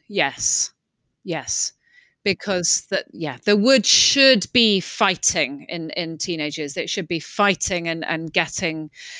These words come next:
fighting to make space and getting everyone to back off.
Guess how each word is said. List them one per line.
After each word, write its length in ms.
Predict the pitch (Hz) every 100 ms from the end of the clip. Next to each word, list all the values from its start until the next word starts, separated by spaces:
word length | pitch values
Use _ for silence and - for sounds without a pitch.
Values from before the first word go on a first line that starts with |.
| - -
fighting 480 | - 208 - 190 175
to 120 | 190
make 380 | 190 196 196 -
space 500 | - 175 165 151 180
and 160 | 165
getting 340 | 185 175 185 170
everyone 440 | 160 165 156 151
to 120 | -
back 340 | 165 156 151 160
off. 480 | 143 123 - -